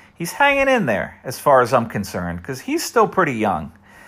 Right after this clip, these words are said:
So, I mean, it is what it is. I don't know if he's gonna be as good as Jack Suwinski. I don't,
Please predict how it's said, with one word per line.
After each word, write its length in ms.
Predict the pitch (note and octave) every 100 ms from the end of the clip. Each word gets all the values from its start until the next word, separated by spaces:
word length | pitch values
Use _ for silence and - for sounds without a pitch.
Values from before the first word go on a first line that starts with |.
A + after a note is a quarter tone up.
| - - - -
So, 340 | - E3 D#3+
I 140 | C3
mean, 220 | D3+ C#3+ C#3
it 200 | C#3+ F3
is 180 | E3
what 200 | D#3 D3
it 120 | B2+ F#2+
is. 300 | C#2+ - -
I 100 | C#3
don't 120 | F3
know 120 | D#3+
if 80 | D3+
he's 120 | C3
gonna 160 | C3 C3
be 380 | A2+ A2+ G#2+ -
as 140 | G#2+
good 160 | - A#2+
as 140 | A2
Jack 260 | - G2 F#2
Suwinski. 720 | - G2+ E3 F#3 - F#3 E3
I 60 | B2
don't, 140 | -